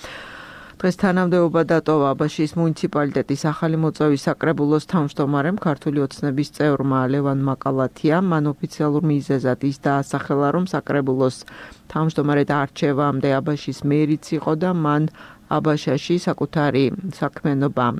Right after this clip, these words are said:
ამოწურა. ა, აბაშის საკრებულოში, ა, უმრავლესობას ქართული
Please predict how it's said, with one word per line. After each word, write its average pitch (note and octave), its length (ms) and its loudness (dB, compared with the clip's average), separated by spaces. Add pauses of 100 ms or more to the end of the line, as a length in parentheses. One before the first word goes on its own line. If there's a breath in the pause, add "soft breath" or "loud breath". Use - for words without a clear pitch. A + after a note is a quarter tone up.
ამოწურა. C#3+ 720 0 (840 loud breath)
ა, - 180 -2 (300)
აბაშის D3+ 480 -2 (240)
საკრებულოში, D3 1040 0
ა, E3 460 0 (100)
უმრავლესობას C#3+ 960 0
ქართული D3 560 -2